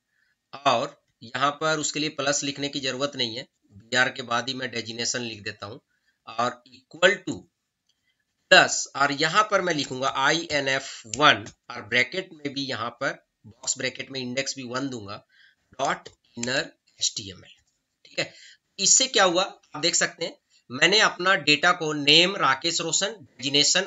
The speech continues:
असिस्टेंट प्रोफेसर मतलब अपने according लिख लिया। यहाँ पर मैं equal to की जगह कोलन दे देता हूँ, दोनों जगह कोलन है। ठीक है,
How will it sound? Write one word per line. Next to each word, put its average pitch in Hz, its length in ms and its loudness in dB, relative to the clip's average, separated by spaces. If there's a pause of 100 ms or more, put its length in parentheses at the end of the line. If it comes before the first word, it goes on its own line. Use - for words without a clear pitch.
असिस्टेंट 120 480 -4
प्रोफेसर 101 400 -8
मतलब 135 260 -4
अपने 160 320 2
according 143 340 0
लिख 110 240 -8
लिया। 95 160 -14
यहाँ 104 240 -10
पर 127 80 -4
मैं 123 140 -6
equal 123 260 -10
to 120 160 -18
की 127 60 -12
जगह 123 160 -4
कोलन 120 360 -10
दे 127 120 -6
देता 123 200 -12
हूँ, 143 100 -14
दोनों 123 220 -6
जगह 127 200 -4
कोलन 120 380 -8
है। 131 60 -18
ठीक - 560 -12
है, - 140 0